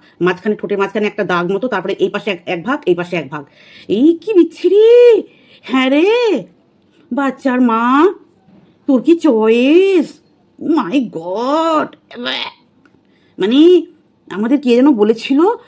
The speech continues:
ওই যে আমাদের যে ওই পাকা চুল ওলি যে আমাদের লেলো বুড়ি, কালকে একটা লেলো বুড়ির ইয়ে দেখেছি, জানো তো,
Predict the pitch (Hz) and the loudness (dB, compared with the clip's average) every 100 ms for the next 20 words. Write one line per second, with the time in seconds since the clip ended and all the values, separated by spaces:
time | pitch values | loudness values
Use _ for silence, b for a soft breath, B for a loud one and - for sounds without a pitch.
0 | b 214 233 226 220 B 208 214 226 196 | b -4 0 -2 -2 B -6 -4 -4 -2
1 | 240 220 220 208 B 202 180 220 233 233 | 0 0 -2 -6 B -10 -6 -8 -10 -10
2 | 233 220 226 226 180 220 214 214 208 190 | -4 -2 -2 -2 -4 -4 -2 -2 0 0
3 | 190 208 196 247 392 415 175 175 202 151 | 2 2 0 0 0 0 -10 -12 -8 -6
4 | 156 160 202 - - B B 185 190 185 | -6 -6 -8 -10 -20 B B 0 0 -2
5 | 170 214 302 165 | -4 -2 -2 -4